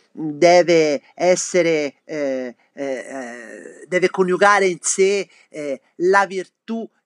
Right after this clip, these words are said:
sia della volpe che del leone, l'esercizio dell'astuzia politica e l'esercizio della violenza. Ci vorrà il Machiavelli per dare, eh, il via a quella che è poi la meditazione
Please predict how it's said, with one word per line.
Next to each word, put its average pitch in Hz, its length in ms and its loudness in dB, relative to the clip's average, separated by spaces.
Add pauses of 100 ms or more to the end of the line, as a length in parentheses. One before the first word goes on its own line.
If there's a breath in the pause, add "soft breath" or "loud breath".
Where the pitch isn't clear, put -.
sia 214 540 -4
della 170 400 -6
volpe 190 640 -4
che 175 200 -12
del 170 200 -8
leone, 170 420 -8
l'esercizio 151 680 -10
dell'astuzia 165 840 -6
politica 185 720 -4
e 160 100 -10
l'esercizio 147 880 -6 (380 loud breath)
della 180 540 2 (200 soft breath)
violenza. 135 760 -2 (360 soft breath)
Ci 156 120 -18
vorrà 170 180 -4
il 180 80 -4
Machiavelli 190 540 -4
per 143 160 -10
dare, 175 400 -4 (160 soft breath)
eh, 165 300 -10
il 175 240 -12
via 202 240 0
a - 80 -6
quella 185 340 -2
che 160 140 -8
è 190 160 -2
poi 175 180 -2
la 147 80 -6
meditazione 160 720 -6